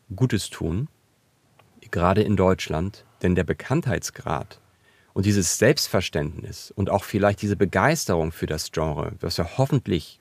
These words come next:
jetzt wieder nach außen transportieren können, wird jedem helfen. Also wer am Wochenende nur rausgeht und diese Bi-, Bilder bei Insta hochlädt, weiß ich, das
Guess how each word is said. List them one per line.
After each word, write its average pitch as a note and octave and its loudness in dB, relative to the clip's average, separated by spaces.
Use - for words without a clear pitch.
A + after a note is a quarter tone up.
jetzt F#2+ -2
wieder G2 4
nach E2 -2
außen A#2+ 2
transportieren D#2+ -4
können, F#2 -4
wird F#2+ 0
jedem G#2 2
helfen. C#2+ -8
Also G2 -2
wer A2 6
am G#2+ 4
Wochenende A2+ 6
nur G#2 6
rausgeht G#2+ 4
und G2+ 2
diese G2 2
Bi-, - -2
Bilder G#2 4
bei F2+ 2
Insta G#2+ 2
hochlädt, G2+ -2
weiß E2 0
ich, D2+ -6
das - -4